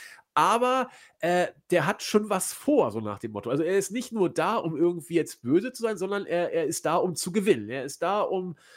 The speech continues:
äh, von allen als Chef anerkannt zu werden, auch als Family Chief und so. War ja alles, äh, Thema des Matches. Äh,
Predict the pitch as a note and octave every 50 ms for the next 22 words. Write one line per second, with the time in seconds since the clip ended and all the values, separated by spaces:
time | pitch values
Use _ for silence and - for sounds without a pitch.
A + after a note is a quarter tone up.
0 | - _ _ _ D3+ D#3+ D#3+ C#3+ - - D3+ D#3 D3 - - D3 D3+ E3+ E3+ -
1 | - B2 A#2+ A#2+ - - - A3 G#3 - - G3 A3 B3 A#3 G#3+ - - G3+ G#3+
2 | A3 - - G#3+ F#3 F#3+ F#3 F#3+ F3+ C3+ - - - - - - - - - A3+
3 | B3+ G#3+ G3 F#3 F3+ - - - F#3+ F#3 F3+ - - C3+ D#3 C#3 - F3 F3 E3+
4 | E3+ E3+ - - - - - _ _ A#2+ D#3+ D#3+ D3+ D3 - - D#3 E3 D#3+ D3
5 | - - - C3+ C3 A#2+ - - E3+ E3+ D#3+ C#3+ C3+ B2+ - C#3 E3+ - - -
6 | G3 F#3+ F3+ - - - - - - - _ _ _ _ _ _ C#3+ D#3+ E3+ F3